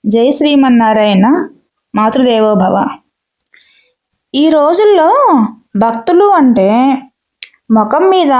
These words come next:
బాగా పెద్ద పెద్ద బొట్లు పెట్టుకొని, చేతి నిండా రకరకాల దారాలు, మెడలో విచిత్రమైన దండలు,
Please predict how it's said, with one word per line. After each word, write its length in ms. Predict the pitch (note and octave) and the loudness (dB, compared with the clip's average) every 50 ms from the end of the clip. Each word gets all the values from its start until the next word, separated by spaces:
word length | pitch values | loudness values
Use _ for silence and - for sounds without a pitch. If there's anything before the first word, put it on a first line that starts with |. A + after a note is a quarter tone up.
| B3+ B3+ C4 C4+ C4+ B3+ C4+ C4 - _ _ _ _ _ _ _ | 0 0 0 0 0 -2 -4 -8 -12 _ _ _ _ _ _ _
బాగా 300 | G#3 G3 G#3 A3+ B3 C#4+ | -4 -4 -2 0 -2 -2
పెద్ద 340 | D4 D4 A#3 G#3 A3+ A3+ A#3 | -2 -2 -2 -2 -2 -2 -2
పెద్ద 220 | B3 G#3+ A3+ - D4 | -2 -2 0 0 0
బొట్లు 320 | B3 A#3 G#3+ A3 C4 C4+ | 0 0 0 -2 -2 0
పెట్టుకొని, 1000 | C4 C4+ B3+ - F#3+ - F#3+ F#3 F3+ F3+ F#3 G3 G#3 A3 A3+ A3+ - - - _ - - - - _ _ _ _ - - | 0 0 0 -2 -2 -2 0 0 0 0 0 -2 -2 -2 -2 -4 -4 -8 -12 _ -20 -20 -20 -20 _ _ _ _ -4 -2
చేతి 220 | A#3 B3 B3 B3+ C4 | 0 0 0 0 0
నిండా 340 | C4 C4 C4 C4+ D4 E4 D4+ | 0 2 2 2 2 2 2
రకరకాల 480 | C#4 A#3+ A#3 A3 G#3+ A3 A3+ B3 C4+ | 0 0 0 -2 -2 -2 -2 -2 0
దారాలు, 1000 | B3+ G3+ G3+ F#3 G3 A3 A#3 A3+ G#3 G3 G3 F#3+ F#3+ G3 G3+ G3+ G3+ - - - _ _ _ _ _ _ _ _ _ _ _ _ - - _ _ _ _ - | 0 0 0 0 0 0 0 0 0 0 0 0 0 0 0 0 -2 -4 -6 -10 _ _ _ _ _ _ _ _ _ _ _ _ -20 -20 _ _ _ _ -4
మెడలో 580 | F3+ F3+ F3 G#3 B3+ C#4 C4+ A#3 A3+ A#3 A#3 | -2 -2 0 0 0 0 0 0 0 0 0
విచిత్రమైన 640 | A3+ A3 A#3 C4+ - - - C#4+ C#4 C4 B3 A#3 A3 | 0 -2 -2 -6 -6 -4 -4 -2 0 0 0 0 0
దండలు, 840 | F#3+ F#3+ F3+ F#3 G3+ G#3 G#3+ G3 F3 F3 F3+ F#3 F#3+ G3 - - - | 0 0 0 0 0 0 0 0 0 0 0 0 0 -2 -2 -4 -10